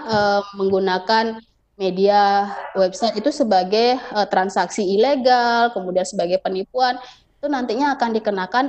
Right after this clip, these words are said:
undang-undang baik, eh, perdata maupun pidana, nanti dikaitkan juga dengan undang-undang I T E, informasi teknologi dan transaksi elektronik, nanti akan dikenakan di sana,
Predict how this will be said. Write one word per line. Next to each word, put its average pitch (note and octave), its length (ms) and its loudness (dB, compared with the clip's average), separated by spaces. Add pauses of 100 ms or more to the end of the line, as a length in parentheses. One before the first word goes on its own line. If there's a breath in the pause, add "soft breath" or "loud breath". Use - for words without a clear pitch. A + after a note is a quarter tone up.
(100)
undang-undang G#3 640 -2
baik, F3+ 240 0
eh, E3+ 320 -2
perdata F3+ 480 -4
maupun A3 320 -2
pidana, F#3+ 720 -4
nanti A#3 240 -2
dikaitkan G#3+ 560 -8
juga F#3+ 160 2
dengan G3+ 320 0
undang-undang F3 560 -4
I F3+ 160 -8
T - 160 -18
E, - 480 0 (320)
informasi F#3+ 560 -6
teknologi F3+ 560 -4
dan G#3 160 2
transaksi F3+ 480 -6
elektronik, F3+ 480 -4
nanti B3 240 -2
akan G3+ 240 -2
dikenakan F#3 640 -4
di F#3+ 80 -6
sana, F#3+ 400 -2